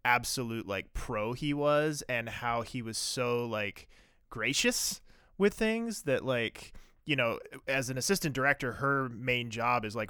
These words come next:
running the set. So, like, if they fall behind, it's her job to go and inform the people that are now being affected by the, the delay that you know, "Oh, hey, you know, sorry, the last scene ran long. It's gonna be another hour before we get to you," or whatever. And she's like, "That's my least favorite part of my job. Like, I am always, like,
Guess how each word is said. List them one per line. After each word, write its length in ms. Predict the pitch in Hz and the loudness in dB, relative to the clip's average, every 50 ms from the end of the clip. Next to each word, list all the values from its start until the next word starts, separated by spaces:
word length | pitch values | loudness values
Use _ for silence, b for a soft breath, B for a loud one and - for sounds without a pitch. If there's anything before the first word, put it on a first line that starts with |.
| 110 107 | -4 0
running 340 | 123 123 120 113 110 107 | 0 0 0 0 -4 -6
the 80 | 104 101 | -4 -4
set. 440 | - - - 120 98 76 - - - | -2 -2 0 0 -2 -2 -4 -8 -8
So, 200 | - - 127 117 | -4 -2 -2 -2
like, 320 | 110 113 110 110 107 - - | 0 0 -2 -2 -4 -4 -4
if 280 | 135 123 - - - - | -4 -4 -4 -6 -8 -6
they 140 | 135 131 | -4 -4
fall 340 | 131 - - 147 135 123 110 | -4 -2 0 2 4 4 2
behind, 680 | - 107 - - - - 208 208 175 147 135 127 123 - - | 0 -2 -6 -2 2 4 6 6 6 6 4 2 0 -2 -6
it's 160 | 117 - - | -6 -6 -6
her 280 | - - 156 151 151 135 | -4 2 4 4 4 4
job 460 | 117 123 120 113 117 113 113 110 - | 2 0 2 2 2 2 0 -2 -6
to 220 | - - - 127 113 110 113 - - | -8 -6 -6 -6 -8 -8 -14 -12 -4
go 220 | - 123 120 117 117 | -2 0 2 2 0
and 80 | 104 | -2
inform 520 | 104 104 - - - 127 123 120 117 113 113 | -4 -8 -10 -10 -6 -4 -2 -2 -2 -4 -6
the 100 | 110 - | -8 -8
people 600 | - 127 117 - - 113 110 110 107 107 107 B B B B B B B B - - | -6 -6 -6 -6 -4 -4 -4 -4 -4 -6 -8 B B B B B B B B -6 -2
that 140 | 135 120 113 | 0 2 2
are 220 | 110 113 110 - - - - - _ _ - | 2 0 -2 -4 -8 -18 -20 -20 _ _ -10
now 480 | 131 135 131 120 117 113 110 110 110 107 | -4 2 4 4 4 4 4 0 0 -2
being 200 | 127 113 101 110 | -2 -2 -2 -4
affected 420 | - - 170 170 - - 139 117 | 0 2 2 4 4 2 0 0
by 160 | 123 117 113 | 2 0 0
the, 260 | 113 110 113 107 104 - 95 - | 0 -2 -4 -4 -6 -6 -10 -10
the 200 | 127 120 110 104 104 - _ _ _ _ | -10 -8 -8 -10 -12 -18 _ _ _ _
delay 520 | 135 139 127 120 110 110 107 107 107 104 107 | -6 -4 -2 -2 -2 -2 -2 -2 -2 -4 -4
that 260 | 104 107 98 - - _ _ _ _ | -4 -4 -4 -4 -6 _ _ _ _
you 80 | - 127 | -8 -6
know, 100 | 110 107 - | -6 -2 2
"Oh, 220 | 143 139 131 123 | 4 4 4 2
hey, 260 | 117 127 139 131 131 | 2 2 2 2 2
you 100 | 127 127 | 2 0
know, 60 | 123 123 | -2 -4
sorry, 340 | - - 135 127 123 120 | -2 0 0 0 0 0
the 120 | 113 120 117 | -2 -2 -2
last 260 | 120 117 117 - - | -2 -2 -2 -2 -4
scene 180 | - 127 120 113 | -6 -8 -8 -4
ran 220 | 113 110 107 110 | -4 -4 -4 -2
long. 260 | 110 107 110 110 113 107 | -2 -4 -4 -4 -4 -6
It's 120 | 107 - | -8 -8
gonna 180 | - 120 110 101 | -8 -8 -8 -8
be 140 | 117 113 | -6 -6
another 280 | 110 107 107 104 104 104 | -6 -6 -6 -6 -4 -2
hour 340 | 101 101 101 101 98 98 98 | -2 -2 -2 -2 -4 -6 -8
before 300 | 101 104 - - 107 98 | -10 -12 -10 -12 -10 -10
we 100 | 101 98 | -10 -10
get 220 | 95 98 98 - | -8 -8 -8 -8
to 120 | - - 101 | -10 -12 -12
you," 80 | 101 | -12
or 20 | 101 | -10
whatever. 200 | 101 98 98 - | -10 -10 -12 -10
And 100 | 107 - | -8 -6
she's 180 | - 127 113 | -6 -4 -4
like, 160 | 117 110 - | -4 -6 -4
"That's 240 | - 123 120 - - | -4 -4 -4 -4 -6
my 120 | 120 117 107 | -6 -6 -6
least 300 | 107 113 117 107 - - | -6 -6 -6 -6 -6 -6
favorite 280 | 117 110 104 95 - | -6 -6 -6 -8 -10
part 200 | - - 107 104 | -6 -6 -6 -6
of 60 | 104 107 | -6 -8
my 100 | 104 104 | -8 -10
job. 360 | 107 - 117 110 110 107 107 | -8 -6 -2 -2 -2 -2 -2
Like, 140 | 110 107 110 | -4 -4 -2
I 100 | 110 107 | -2 -2
am 140 | 107 101 - | -4 -4 -6
always, 380 | - 113 110 107 107 110 107 - | -8 -6 -6 -4 -4 -6 -6 -4
like, 240 | 120 110 110 101 | -6 -6 -6 -8